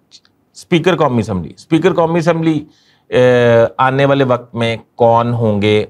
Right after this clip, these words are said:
उनकी मुद्दत भी आपको पता है अगले महीने ख़त्म हो जाएगी। नाज़रीन, इसके अलावा जो मेरे पास बड़ी खबर है, वो है आइंदा वज़ीर आज़म के हवाले से, निगरान वज़ीर आज़म के हवाले से नहीं, इंतखाबात के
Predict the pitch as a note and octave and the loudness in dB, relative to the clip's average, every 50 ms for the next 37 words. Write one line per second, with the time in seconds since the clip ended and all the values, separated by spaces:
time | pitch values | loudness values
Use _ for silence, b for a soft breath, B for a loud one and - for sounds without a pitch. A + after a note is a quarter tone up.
0 | - - B2+ B2 A#2+ A#2 C3 B2+ A#2+ A#2 G#2+ G2 F#2 A#2 A2 - - G2+ A2 A2 | -8 -6 -4 -4 -4 -2 -2 -2 0 0 0 0 0 -2 -2 -2 -6 -8 -6 -6
1 | G#2+ G#2 - - - G#2 F#2+ F#2 - F#2 G2+ F#2 G#2+ G2+ F#2 F#2 F#2+ F#2+ F#2 F#2+ | -6 -6 -8 -4 -4 -4 -2 -2 -6 -10 -6 -4 -4 -4 -4 -2 -4 -4 -4 -4
2 | F#2+ F#2+ F2 E2+ - - - _ _ - A2+ G2 - F2 E2 D#2+ D#2+ D#2+ D#2 D2 | -4 -4 -6 -8 -10 -12 -18 _ _ -6 -4 -2 -2 -4 -4 -6 -8 -12 -12 -16
3 | C2 - _ _ _ _ _ _ _ _ _ _ _ b b b b b b b | -18 -18 _ _ _ _ _ _ _ _ _ _ _ b b b b b b b
4 | b b b b b b - A#2+ C3 C#3+ D3+ E3 G#3 G#3+ G3+ - - G#3 G3 - | b b b b b b -4 -2 0 0 2 0 0 -2 -2 -2 -2 -4 -4 -2
5 | - B3 A#3+ A#3 A3 G3 F#3 F3+ F3 D#3+ E3+ D#3+ D#3+ D3+ C#3+ D3 C#3+ C3+ B2 A2+ | 0 2 2 4 4 2 2 2 2 0 0 0 0 -2 0 -2 -2 0 0 -2
6 | A2 A#2 - B2+ A2 G#2 A2+ A#2+ C3 C3+ C3+ C3 D3 D#3+ D#3+ D#3 C3+ C3+ A#2 A2+ | -2 -4 -4 -4 -2 0 0 0 0 0 0 0 0 0 0 0 0 -2 0 0
7 | A2+ A#2 A#2+ B2+ B2 - _ _ _ _ _ _ _ _ _ _ _ - C#3 C#3+ | 0 0 -2 -2 -6 -10 _ _ _ _ _ _ _ _ _ _ _ -4 -2 0
8 | D3+ D#3 D#3 D#3 D#3+ D#3+ D#3 D#3 D#3 D3+ - - _ _ _ _ _ _ - A2+ | 0 0 2 2 2 4 4 2 2 0 -4 -10 _ _ _ _ _ _ -4 -2
9 | B2+ A#2 B2 C3 B2+ B2 C#3 C3+ B2 A#2+ A2+ A2 C3+ C#3 C3+ C3 C3 B2+ B2+ A2+ | 0 0 2 2 2 2 2 2 2 2 0 0 -2 -2 -2 0 0 0 0 0
10 | G#2 F#2+ F#2+ F#2+ F#2 A2 A2 A2 A#2 B2 C#3 C#3+ E3 F3+ F#3 E3+ E3 F3 E3 E3+ | 0 2 0 0 0 0 -2 0 0 0 0 0 0 0 0 0 2 2 2 2
11 | E3 D#3+ E3 E3 D#3 D#3+ D#3 D3+ C#3 C3 C3 B2 C#3+ D#3 D3+ A2+ D#2+ - _ _ | 0 0 -2 -4 -4 -2 -2 0 0 -2 -2 -4 -6 -6 -6 -6 -6 -8 _ _
12 | _ - A#2+ - - C#3 C3 B2+ C3 B2+ B2+ C3 C#3 C#3 C#3 - _ - C3+ C3 | _ -10 -8 -4 -2 -2 0 0 2 2 2 2 2 0 -2 -8 _ -10 -8 -6
13 | B2+ B2+ B2+ B2 | -4 -6 -6 -8